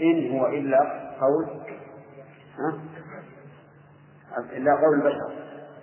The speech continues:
ونسبته حقاً إليك بنسبة التشريف تعظيماً لذي القرآن.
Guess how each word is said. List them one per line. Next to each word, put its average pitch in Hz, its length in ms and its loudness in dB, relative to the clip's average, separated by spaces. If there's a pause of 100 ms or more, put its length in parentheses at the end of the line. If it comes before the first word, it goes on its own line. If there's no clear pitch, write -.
(880)
ونسبته 165 840 4
حقاً 160 340 2
إليك 147 500 4
بنسبة 147 680 2
التشريف 143 840 0
تعظيماً 143 480 4
لذي 139 320 2
القرآن. 135 540 2